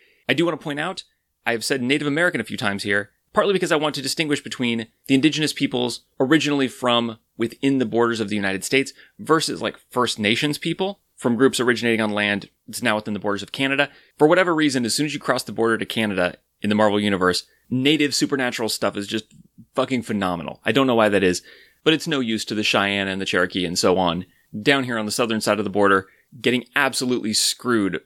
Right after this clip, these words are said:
by Marvel continuity in the spirits and magic department. I know that some native creator somewhere is the perfect choice to fix this problem with the Marvel Universe and instill some respect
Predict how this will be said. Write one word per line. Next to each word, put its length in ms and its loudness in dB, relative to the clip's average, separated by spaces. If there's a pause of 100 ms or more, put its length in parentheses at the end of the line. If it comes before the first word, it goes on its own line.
(160)
by 140 0
Marvel 260 -2
continuity 640 -4 (200)
in 120 2
the 80 6
spirits 380 2
and 100 0
magic 260 0
department. 400 -8 (480)
I 60 4
know 220 4
that 140 -2
some 220 0
native 280 2
creator 320 -2
somewhere 360 2
is 160 -4
the 60 -4
perfect 360 0
choice 340 4 (200)
to 120 2
fix 320 -2
this 180 -2
problem 400 -2
with 80 -2
the 80 -4
Marvel 240 -2
Universe 400 -2 (300)
and 120 4
instill 300 4
some 160 -2
respect 460 -2